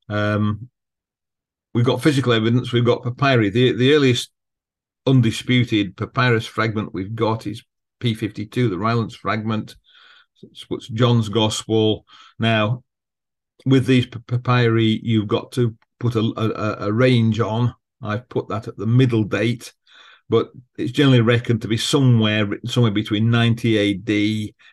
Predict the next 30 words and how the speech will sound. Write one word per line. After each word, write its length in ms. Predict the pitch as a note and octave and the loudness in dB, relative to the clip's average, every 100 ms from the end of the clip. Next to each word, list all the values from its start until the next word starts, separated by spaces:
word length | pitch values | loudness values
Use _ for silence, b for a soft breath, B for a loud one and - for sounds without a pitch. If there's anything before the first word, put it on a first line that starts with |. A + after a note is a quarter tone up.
| - | -10
and 180 | G2+ A#2 | -4 2
a 40 | |
hundred 260 | A#2+ G#2 F#2+ | 4 2 0
and 140 | G#2+ | -6
forty, 600 | - A2+ G2 - G#2+ G2 - _ _ b b b - | -2 0 0 -2 -10 -14 -18 _ _ b b b -10
and 180 | G#2+ | -4
with 140 | G#2+ G2+ | -2 0
most 400 | A2+ A2+ G#2 - | 2 2 0 -2
likely 360 | G#2 G#2 G#2 | -4 -2 -4
dates 360 | G2 G2+ G2+ A#2+ | -2 -2 -2 -2
somewhere 340 | B2 A2 G2+ | 0 0 0
around 200 | G2 G2+ | 0 -2
a 20 | G#2 | -2
hundred 260 | G#2+ F2+ | -2 -4
and 160 | G2 - | -8 -8
twenty. 600 | - G#2 F#2+ - F#2+ - _ _ _ _ _ _ _ - | -4 -2 -4 -8 -14 -18 _ _ _ _ _ _ _ -12
Uh, 200 | F#2+ F2+ | -10 -8
the 100 | G2+ | -6
critics 420 | - B2 - - | -2 0 -2 -6
tend 160 | G#2+ A2+ | -6 -6
to 60 | |
push 320 | A#2 - A#2 | -6 -2 -2
that 240 | - G2 - | -2 -6 -6
back 220 | G#2+ - | -10 -10
to 220 | - G2 | -8 -6
possibly 380 | G2 A#2 - - | -4 -6 -6 -4
a 40 | A2 | 0
hundred 220 | A#2 F2 | 0 -2
and 120 | G#2+ | -8
fifty, 600 | - C#3 B2 - F#2 - | -4 -4 -4 -10 -10 -14